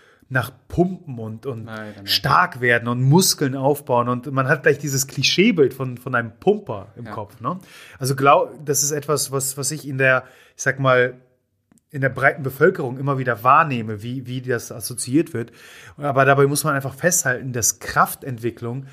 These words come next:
Speaker 1: extrem, extrem erstrebenswert ist für jeden von uns.
Speaker 2: Definitiv, definitiv.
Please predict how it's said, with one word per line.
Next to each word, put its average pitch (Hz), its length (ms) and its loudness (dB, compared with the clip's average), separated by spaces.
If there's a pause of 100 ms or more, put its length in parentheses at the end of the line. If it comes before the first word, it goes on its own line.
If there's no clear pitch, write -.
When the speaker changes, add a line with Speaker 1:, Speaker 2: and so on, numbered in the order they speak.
(320)
Speaker 1:
extrem, 143 640 2
extrem 143 440 -2
erstrebenswert 151 800 -4
ist 117 220 -12
für - 80 -8
jeden 117 420 0
von 101 160 -18
uns. - 240 -20
Speaker 2:
Definitiv, 113 640 -16 (260)
definitiv. 104 400 -20